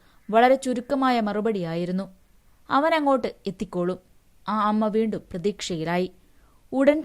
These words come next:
തന്നെ മകനെ വീട്ടിലെത്തുമെന്ന് ഏറെ പ്രതീക്ഷയോടെ കാത്തിരുന്നു. മകനെ കാണാനുള്ള സന്തോഷത്തിൽ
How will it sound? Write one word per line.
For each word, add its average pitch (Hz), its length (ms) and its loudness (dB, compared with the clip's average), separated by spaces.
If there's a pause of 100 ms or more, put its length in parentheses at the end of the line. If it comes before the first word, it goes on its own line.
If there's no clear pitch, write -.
തന്നെ 320 140 2
മകനെ 277 340 2
വീട്ടിലെത്തുമെന്ന് 254 880 -2
ഏറെ 226 220 4
പ്രതീക്ഷയോടെ 233 760 2
കാത്തിരുന്നു. 180 560 -4 (400)
മകനെ 208 400 0
കാണാനുള്ള 220 460 2
സന്തോഷത്തിൽ 220 720 -2